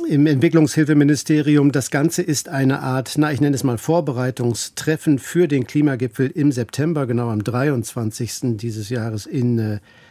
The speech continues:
in New York. Und dafür wird, ähm, geworben, dafür werden inhaltliche Vorbereitungen getroffen. Es soll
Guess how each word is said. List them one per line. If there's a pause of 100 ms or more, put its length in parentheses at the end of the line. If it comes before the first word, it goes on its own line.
in
New
York. (340)
Und
dafür
wird,
ähm,
geworben,
dafür
werden
inhaltliche
Vorbereitungen
getroffen.
Es
soll